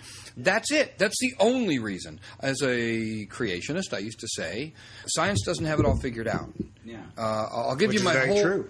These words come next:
Speaker 3: That's
Speaker 1: th-,
Speaker 3: very
Speaker 1: that's
Speaker 3: true.
Speaker 1: exactly true, right? Science doesn't have it all figured out. In fact, and this is where I left the rails, when
Speaker 2: Mm-hmm.
Speaker 1: I was a kid, I was told that dinosaurs were green. Well,
Speaker 2: <laughs>
Speaker 1: I wasn't told that dinosaurs were
Speaker 2: Uh-huh.
Speaker 1: green. I saw pictures of dinosaurs that were green.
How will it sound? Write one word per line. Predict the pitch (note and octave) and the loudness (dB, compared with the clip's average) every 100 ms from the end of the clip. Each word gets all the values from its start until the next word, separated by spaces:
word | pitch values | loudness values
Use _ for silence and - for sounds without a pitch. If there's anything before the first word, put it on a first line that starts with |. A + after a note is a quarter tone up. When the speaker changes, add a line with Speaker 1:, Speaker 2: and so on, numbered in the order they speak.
| - | -2
Speaker 3:
That's | A#2+ | 0
Speaker 1:
th-, | - | 4
Speaker 3:
very | E3 | 4
Speaker 1:
that's | E3+ | 4
Speaker 3:
true. | - | 4
Speaker 1:
exactly | E3+ D#3+ F3 | 4 4 2
true, | F3 C4+ | -2 0
right? | D3 E3 A3+ - - - | 2 2 0 -8 -18 -10
Science | - F#3+ A3 A3+ | -2 0 0 0
doesn't | F#3+ F#3 | 0 2
have | F3+ | 2
it | E3+ | 4
all | D#3 | 2
figured | E3 C#3+ C3+ | 0 0 2
out. | A2+ F#2+ | 2 0
In | D3 C#3 | 0 0
fact, | - A#3 D3 B2+ - - - - | 4 4 4 -2 -12 -18 -20 -4
and | C3 | 0
this | C#3 | 0
is | C#3 | -2
where | C3 C3+ | 0 2
I | |
left | A#2+ B2 - | 2 0 0
the | |
rails, | G#2 A#2 F#2+ G#2+ - - - | 0 2 0 -4 -12 -20 -14
when | - A2+ | -2 2
Speaker 2:
Mm-hmm. | D#3+ | 4
Speaker 1:
I | B3+ | 4
was | F3+ | 0
a | A2+ | -4
kid, | - G#2 C3+ - - - | -6 -6 -6 -10 -8 0
I | A3 | 2
was | G#3 | 0
told | - F3+ F3 | 0 -2 -2
that | F#3 | -2
dinosaurs | G#3 B3 G#3 G#3 G#3+ | 0 0 0 -2 0
were | A3 | -2
green. | A#3+ C#4+ G3+ - - - - | 0 2 0 -4 -16 -20 -12
Well, | - C#3 C3+ - - | 0 2 4 0 -4
Speaker 2:
<laughs> | E3+ D#3+ | -4 0
Speaker 1:
I | |
wasn't | F3 D#3+ C3+ | 2 2 0
told | - E3+ G3+ D#3 | 0 4 4 2
that | B2 | 0
dinosaurs | A2+ G#2 G2 A2+ F#2+ | 0 0 -2 -2 -2
were | G2 | -4
Speaker 2:
Uh-huh. | F#2 | -4
Speaker 1:
green. | F#2+ A#2+ D#3+ - - | -2 -2 -4 -8 -6
I | D3+ | -2
saw | F#3+ E3+ | 0 0
pictures | - F3+ - - A2+ - - - | 0 -2 -2 -2 -4 -4 -10 -4
of | A#2+ | 2
dinosaurs | B2+ A#2+ A2+ - G#2 F#2+ - - | 2 2 0 0 0 -2 -10 -2
that | A#2+ A#2 | 2 2
were | C3+ | 0
green. | G2+ A2 F2 D2+ | 0 -2 -4 -8